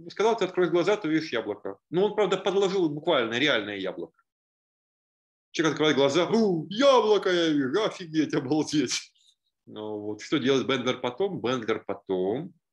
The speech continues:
а, убирает яблоко, и, а,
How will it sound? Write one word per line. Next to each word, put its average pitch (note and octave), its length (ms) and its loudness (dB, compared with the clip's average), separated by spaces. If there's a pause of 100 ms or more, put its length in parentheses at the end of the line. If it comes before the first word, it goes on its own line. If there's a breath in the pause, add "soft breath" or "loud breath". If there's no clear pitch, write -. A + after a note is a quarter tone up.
(220)
а, F#2+ 680 0
убирает C#3+ 540 0
яблоко, D3 460 -2
и, A3+ 400 -6
а, D3+ 180 -2